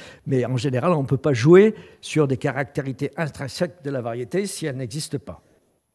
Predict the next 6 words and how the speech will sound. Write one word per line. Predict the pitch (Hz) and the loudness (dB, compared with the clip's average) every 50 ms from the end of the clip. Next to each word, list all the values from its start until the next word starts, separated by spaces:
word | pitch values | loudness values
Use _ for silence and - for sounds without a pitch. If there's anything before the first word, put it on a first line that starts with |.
| _ _ _ _ _ _ _ _ _ _ _ _ _ - - - - - - - - - - | _ _ _ _ _ _ _ _ _ _ _ _ _ -20 -20 -20 -20 -20 -20 -20 -16 -8 -6
Donc | 175 165 - | -4 -4 -2
ça, | - 247 240 | 0 0 0
ce | 240 - 214 | 0 0 -2
sont | - - 208 190 190 | -4 -2 -4 -4 -4
les | 175 175 | -4 -4
critères | - - - 180 - - 156 151 165 202 220 - - | -4 -4 -4 -2 0 2 2 2 2 0 -2 -6 -12